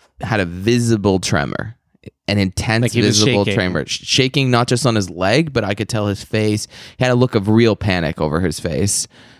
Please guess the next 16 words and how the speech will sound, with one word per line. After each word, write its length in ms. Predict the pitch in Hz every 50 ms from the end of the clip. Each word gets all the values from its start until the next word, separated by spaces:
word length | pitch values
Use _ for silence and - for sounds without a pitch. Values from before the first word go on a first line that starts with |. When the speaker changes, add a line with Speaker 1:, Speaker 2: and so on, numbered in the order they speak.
| _
Speaker 1:
That 120 | - 101 98 95
internalized 480 | 92 - - 117 110 101 87 90 - -
homophobia 580 | 104 92 85 85 - - 82 73 71 67 50
is 140 | - - 104
vicious. 680 | 85 80 80 80 - - - - - - - - - - _ _ _ _ _ _ -
Speaker 2:
Real 240 | 101 104 101 95
vicious. 640 | 95 107 - - - - - 98 - - - - - _
Speaker 1:
And 460 | - 87 95 95 95 95 92 92 90 87
I 100 | 90 90
put 320 | - _ - 110 101 101
my 120 | 98 98 98
hand 300 | 101 104 95 95 95 92
down 180 | 92 90 95
his 160 | 95 95 110 -
leg 300 | 92 87 90 107 131 131
and 260 | 113 90 90 90 -